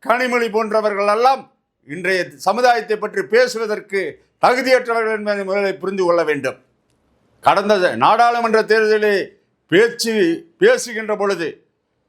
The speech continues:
சட்டமன்ற தேர்தலில் பேசுகின்ற பொழுது, இளம் விதவைகள் அதிகமாக இருக்கக்கூடிய ஒரு மாநிலம், இளைஞர்கள் எல்லாம்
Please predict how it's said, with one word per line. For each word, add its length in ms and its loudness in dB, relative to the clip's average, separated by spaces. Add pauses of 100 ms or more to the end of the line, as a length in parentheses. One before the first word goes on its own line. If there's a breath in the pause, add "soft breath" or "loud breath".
(140)
சட்டமன்ற 540 2
தேர்தலில் 520 2
பேசுகின்ற 480 0
பொழுது, 320 0 (520)
இளம் 340 4
விதவைகள் 500 2 (320)
அதிகமாக 640 0
இருக்கக்கூடிய 560 -4
ஒரு 180 0
மாநிலம், 600 -2 (800)
இளைஞர்கள் 580 4
எல்லாம் 260 2